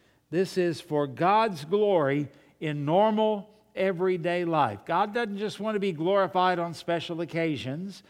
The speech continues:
God doesn't just want to be glorified on Sundays. This is an everyday thing that He could get glory out of our lives everywhere we are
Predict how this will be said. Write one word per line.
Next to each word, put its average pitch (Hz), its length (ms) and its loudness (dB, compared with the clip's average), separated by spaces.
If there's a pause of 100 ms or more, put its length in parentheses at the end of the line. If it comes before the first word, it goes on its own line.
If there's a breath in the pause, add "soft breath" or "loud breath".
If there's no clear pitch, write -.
(280 soft breath)
God 196 280 4
doesn't 202 240 0
just 202 240 -4
want 226 140 0
to 220 60 0
be 208 120 0
glorified 202 680 4
on 180 200 0
Sundays. 156 840 -2 (300 soft breath)
This 180 220 -6
is 135 140 -4
an 139 220 -8
everyday 202 1040 -2
thing 147 640 -6 (280 soft breath)
that 135 140 -6
He 196 260 -4
could 190 260 -6
get 185 200 -2
glory 170 600 2
out 208 240 2
of 170 140 0
our 160 180 4
lives 135 640 2 (320 soft breath)
everywhere 190 720 4
we 170 220 2
are 147 520 2